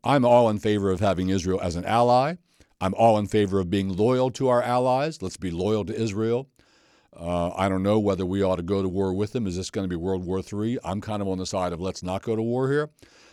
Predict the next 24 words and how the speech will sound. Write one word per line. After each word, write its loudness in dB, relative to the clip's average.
but -4
I'm 0
in -2
favor 0
of -2
our 0
supporting 0
them. -2
This -4
is -8
not -2
what -6
this -4
podcast -4
is -8
about. -2
They -2
are, 4
however, 0
not -2
in -6
covenant -4
with -12
God. -4